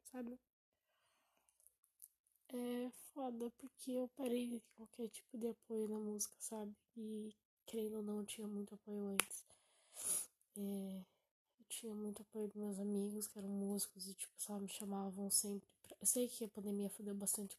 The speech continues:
coisa, e isso foi uma dessas, mas, enfim. E tals, e, tipo, agora, sabe? E isso machucou bastante, porque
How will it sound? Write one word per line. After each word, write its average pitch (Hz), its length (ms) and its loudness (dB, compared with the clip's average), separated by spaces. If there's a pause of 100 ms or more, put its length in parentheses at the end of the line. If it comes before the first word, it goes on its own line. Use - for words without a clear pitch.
coisa, 196 340 0
e 196 140 4
isso 190 160 2
foi 214 120 -6
uma 202 140 -2
dessas, 196 600 0
mas, 196 140 -4
enfim. 196 300 -8 (960)
E 202 60 0
tals, 208 380 -2
e, 196 60 -4
tipo, 196 560 -6
agora, 190 200 -2
sabe? 196 340 -4 (1300)
E 240 280 4
isso - 240 6
machucou 220 280 0
bastante, 208 520 4
porque 220 600 -6